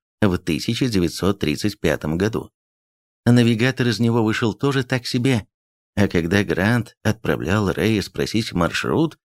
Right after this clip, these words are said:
на С Т О или снять номер в отеле, тот не мог ничего добиться, поскольку почти не знал испанского.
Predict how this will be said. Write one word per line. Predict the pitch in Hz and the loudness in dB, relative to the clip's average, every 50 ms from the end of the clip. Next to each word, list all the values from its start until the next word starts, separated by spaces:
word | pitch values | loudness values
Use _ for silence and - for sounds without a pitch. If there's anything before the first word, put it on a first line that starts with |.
| _ - | _ 0
на | 101 117 123 120 117 101 - - _ _ _ - | 0 2 2 2 2 0 -2 -6 _ _ _ 0
С | 113 101 90 - - | 0 0 0 -2 -4
Т | - 82 76 65 | -4 -2 -2 0
О | 76 131 180 180 - _ _ _ _ _ | 2 0 0 0 -2 _ _ _ _ _
или | 113 107 95 92 | 0 2 2 2
снять | - - 85 101 95 85 - - | 0 -2 0 0 0 0 -2 -4
номер | 67 67 87 87 82 - | -4 -2 -2 -2 0 0
в | 71 | -2
отеле, | 65 - - 139 180 196 180 190 - _ _ _ _ _ _ _ _ | -2 -2 0 0 2 2 0 -2 -6 _ _ _ _ _ _ _ _
тот | - 196 202 202 - - - _ _ | 0 2 2 2 -2 -8 -16 _ _
не | - 113 120 123 123 113 | 0 0 2 2 2 2
мог | 113 151 190 202 190 - | 2 2 0 -2 -2 -2
ничего | 120 113 101 - 92 92 127 147 | -2 -2 -2 -2 -2 -2 -2 -2
добиться, | 135 87 71 - 82 85 - - - | -2 -2 -2 -2 -4 -6 -6 -4 -2
поскольку | - 110 - - 202 202 - - - | -2 -2 0 0 0 0 0 -2 -2
почти | - 147 131 - - 165 156 | -2 -2 -2 0 -2 0 0
не | 147 135 113 | 0 0 0
знал | 98 131 143 143 135 131 | 0 0 0 0 0 -2
испанского. | 117 - - - 120 101 82 - - - - 65 64 64 | -4 -6 -2 0 2 2 2 -2 -6 -8 -6 -8 -8 -8